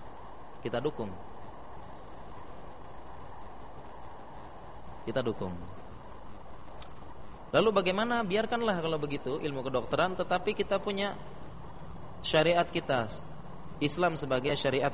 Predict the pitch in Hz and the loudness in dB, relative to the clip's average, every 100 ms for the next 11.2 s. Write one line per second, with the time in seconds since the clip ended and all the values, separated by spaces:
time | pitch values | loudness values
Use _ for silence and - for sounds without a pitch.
0 | 123 120 120 113 92 92 - - - - | 4 4 4 2 0 -2 -6 -6 -6 -6
1 | - - - - - - - - - - | -8 -8 -6 -6 -6 -6 -6 -8 -8 -8
2 | - 160 226 247 214 185 185 208 226 160 | 2 4 4 4 4 6 4 4 4 4
3 | 247 233 170 143 135 123 110 92 - - | 4 4 6 6 6 4 0 -4 -6 -8
4 | - - - - - - - - - - | -8 -8 -10 -8 -8 -8 -8 -8 -8 -8
5 | - - - - - - - - - - | -8 -8 -8 -8 -8 -8 -8 -8 -10 -10
6 | - - - - - - - - 135 160 | -8 -8 -8 -8 -8 -8 -8 0 2 4
7 | 214 214 185 180 175 170 160 151 123 117 | 4 4 4 4 4 2 2 2 0 2
8 | 143 175 180 220 185 170 165 175 180 151 | 0 2 2 6 6 6 4 6 6 6
9 | 139 139 127 120 165 180 180 208 170 147 | 6 4 4 4 4 4 6 6 6 4
10 | 160 151 143 135 185 170 156 139 156 113 | 4 4 4 4 4 4 6 8 8 8
11 | 113 | 6